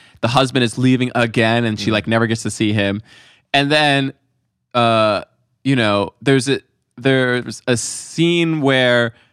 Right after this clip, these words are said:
Speaker 1: they go to see the president,
Speaker 2: Mm-hmm.
Speaker 1: like, give a speech. But then afterwards, they're just, like, at a house and, and they're, like, talking, and then he, like, tries to kiss her, and she's like, "No." Like,
Speaker 2: You,
Speaker 1: you
Speaker 2: you
Speaker 1: don't
Speaker 2: wanna
Speaker 1: understand.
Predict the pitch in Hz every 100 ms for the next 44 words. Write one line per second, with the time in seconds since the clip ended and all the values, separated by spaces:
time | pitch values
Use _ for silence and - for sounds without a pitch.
0 | _ - 123 110 110 107 107 104 104 98
1 | - 127 123 123 117 110 _ _ _ _
2 | - 120 110 104 101 - _ - - 131
3 | 123 - - 117 110 107 104 - _ _
4 | 95 90 98 104 101 123 107 - - 135
5 | 127 - - - _ - 208 240 262 285
6 | 294 262 226 247 262 262 254 220 247 240
7 | 240 233 - _ _ _ _ - 196 208
8 | 202 208 _ _ _ _ 190 196 190 202
9 | 208 196 - 220 240 202 196 190 202 202
10 | - 196 214 - - 185 220 226 190 185
11 | 190 180 131 165 214 202 131 120 - _
12 | _ - - - 139 147 - - 143 180
13 | 185 180